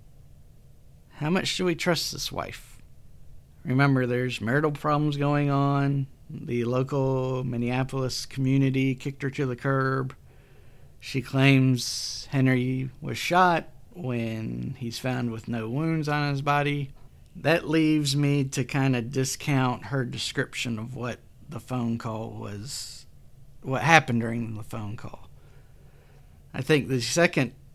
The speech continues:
phone call that we actually get to hear clips of is much more important, and it's also all kinds of freaky.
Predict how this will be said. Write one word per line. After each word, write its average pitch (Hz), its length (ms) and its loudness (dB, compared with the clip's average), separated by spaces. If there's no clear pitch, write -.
phone 139 260 2
call 123 480 2
that 120 180 -2
we 123 200 0
actually 127 340 -4
get 113 200 -6
to 117 80 -8
hear 117 200 -4
clips - 360 -4
of 120 260 -4
is 113 180 -8
much - 240 -8
more 113 160 -6
important, 156 600 -4
and 147 500 4
it's 139 320 -2
also 117 920 -2
all 113 340 -2
kinds 104 520 -8
of 107 360 -10
freaky. 123 540 -12